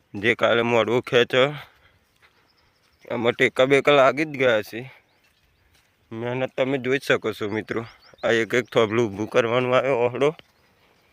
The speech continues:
મહેનત પણ એવી કરીએ છીએ યાર.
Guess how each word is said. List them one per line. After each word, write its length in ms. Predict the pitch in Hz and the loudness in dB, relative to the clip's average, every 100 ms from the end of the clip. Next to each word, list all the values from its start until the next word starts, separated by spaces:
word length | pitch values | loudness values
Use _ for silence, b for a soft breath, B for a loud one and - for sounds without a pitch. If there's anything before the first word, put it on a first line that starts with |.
| _ _ _ _ _ _ _ _ _ B B B B | _ _ _ _ _ _ _ _ _ B B B B
મહેનત 480 | 123 120 117 139 117 | -2 2 4 2 2
પણ 180 | 139 151 B B B - | 0 0 B B B -8
એવી 180 | 123 117 | -4 -4
કરીએ 400 | - 117 107 120 | -2 -2 0 -2
છીએ 340 | - 110 92 | -2 -6 -4
યાર. 180 | 95 110 | -2 -2